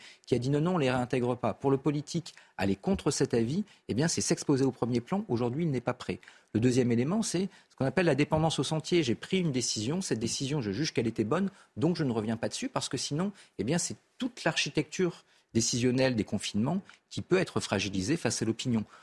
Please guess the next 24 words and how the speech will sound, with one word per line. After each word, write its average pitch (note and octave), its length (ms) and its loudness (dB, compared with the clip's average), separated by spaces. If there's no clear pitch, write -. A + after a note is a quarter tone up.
Le G2+ 100 2
dernier B2 440 2
élément, A2 420 2
eh F2+ 80 -4
bien, B2 160 2
c'est D#3+ 200 -2
que D3+ 340 0
vous A#2+ 340 -4
avez C#3 380 0
aujourd'hui A2 580 -2
une G2 100 0
volonté G2 360 -2
un B2 100 -4
peu - 140 -12
de - 100 -14
punir, G#2+ 400 -4
en F#2+ 80 -4
effet, E2+ 320 -6
de F#2 60 -2
considérer B2+ 560 2
que - 120 -6
dans G2 140 0
cette - 200 -4
crise, C3+ 340 -4